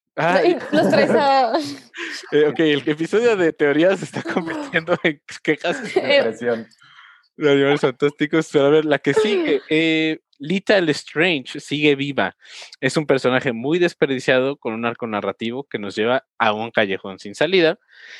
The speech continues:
Speaker 1: Y en una
Speaker 2: Ujú.
Speaker 1: entrevista, Zoe Kravitz comenta que la muerte de su personaje fue una decisión de último momento, por lo que el personaje pudo haber tenido otros planes.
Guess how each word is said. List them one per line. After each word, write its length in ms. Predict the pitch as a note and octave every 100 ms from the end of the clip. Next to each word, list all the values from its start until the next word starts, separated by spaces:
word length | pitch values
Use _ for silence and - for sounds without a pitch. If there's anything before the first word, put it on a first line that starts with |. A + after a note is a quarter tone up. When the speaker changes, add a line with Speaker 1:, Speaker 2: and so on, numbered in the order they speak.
| -
Speaker 1:
Y 100 | C#3
en 100 | D3+
una 100 | G3+
Speaker 2:
Ujú. 80 | A3+
Speaker 1:
entrevista, 460 | C4 F3+ G#3 - G3+
Zoe 260 | - F3+ E3+
Kravitz 380 | E3+ E3 D#3+
comenta 440 | - D3 D3+ D3 C#3+
que 120 | C3
la 100 | A2+
muerte 340 | A2+ A#2+ - B2+
de 120 | B2
su 140 | C3+
personaje 580 | C3+ C3+ C3+ B2+ - C#3
fue 180 | C3 C#3
una 200 | C#3+ D#3
decisión 540 | C#3+ - A#2+ - A#2+ C3
de 220 | B2 A#2 _
último 540 | C3 C3 C#3+ D3 C3+
momento, 680 | C3 B2 A#2+ D#3 D#3+ G#2+ E2 _ - - _
por 180 | - E3+
lo 140 | F3+ -
que 120 | F#3
el 80 | F3
personaje 540 | D#3+ D3 C#3 C#3+ D3
pudo 320 | - D#3 F3 E3+
haber 180 | D#3 D3+
tenido 460 | D3+ C#3+ C#3+ C#3
otros 480 | - A#2 - A#2 A2
planes. 920 | - G2+ F#2+ F#2 E2 - - - -